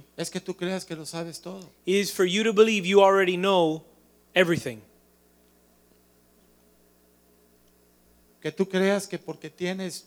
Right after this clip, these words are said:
Speaker 1: yo diecinueve años me las sé de todas, todas.
Speaker 2: That for me to believe that because I've been a Christian nineteen years that I know everything.
Speaker 1: Pero hoy yo aprendí
Speaker 2: But today I learned
Speaker 1: que la fe
Speaker 2: that faith
Speaker 1: es impulsada por el amor de Dios.
Speaker 2: is propelled by the love of God.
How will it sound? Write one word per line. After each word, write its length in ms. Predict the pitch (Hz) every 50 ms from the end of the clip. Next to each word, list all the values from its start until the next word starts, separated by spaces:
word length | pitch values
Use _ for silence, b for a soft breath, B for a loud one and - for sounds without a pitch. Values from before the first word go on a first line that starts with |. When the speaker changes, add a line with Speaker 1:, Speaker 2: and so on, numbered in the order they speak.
| 135
Speaker 1:
yo 300 | 127 165 175 185 196 196 180
diecinueve 640 | 151 170 151 - - 151 156 170 180 180 185 175 170
años 360 | 175 196 190 190 185 156 -
me 80 | 165 156
las 160 | 156 156 -
sé 120 | - 175
de 120 | 180 180 180
todas, 340 | - 175 180 180 175 - -
todas. 460 | 180 175 175 160 131 120 - - - _ _ - _ -
Speaker 2:
That 400 | 135 156 156 156 160 160 - -
for 540 | - - - - - 185 175 170 170 170 -
me 340 | 190 170 180 196 214 220 220 220
to 120 | 226 214
believe 360 | 185 185 190 196 208 202 190 165
that 80 | 175
because 360 | 160 170 165 - 185 180 160 156
I've 460 | 180 185 190 190 190 190 180 160 147
been 140 | 170 185 175
a 60 | 170
Christian 360 | - - 208 196 - - 180 175
nineteen 400 | 180 180 180 - - 175 175 180
years 280 | 190 190 175 156 139
that 120 | - 160 151 160
I 60 | 165
know 220 | 165 175 170 165 151
everything. 400 | 135 117 117 110 - 110 101 - _ _ _ -
Speaker 1:
Pero 200 | - 156 151 151
hoy 260 | 165 175 190 202 202 175
yo 100 | 196 196
aprendí 640 | 190 190 196 180 180 175 175 185 196 196 185 160 135 -
Speaker 2:
But 160 | 143 156 -
today 240 | - 175 175 190 214
I 120 | 208 214 220
learned 360 | 208 175 147 139 139 147 - - _
Speaker 1:
que 140 | - 151 147
la 120 | 147 147 143
fe 420 | - - 180 196 196 185 156 - _ _ -
Speaker 2:
that 180 | - 151 - -
faith 440 | - - 196 170 143 131 - - -
Speaker 1:
es 140 | 160 160 -
impulsada 680 | 185 175 - - 165 147 - - 175 185 190 185 180
por 140 | 180 160 156
el 100 | 156 147 147
amor 260 | 147 147 147 143 135
de 100 | 147 143
Dios. 400 | 127 135 131 117 117 - - - -
Speaker 2:
is 120 | 165 -
propelled 540 | - - 185 165 - - 190 190 202 196 180
by 120 | 180 165
the 100 | 151 156
love 180 | 151 165 165 160
of 100 | 156 143
God. 280 | 135 135 123 113 110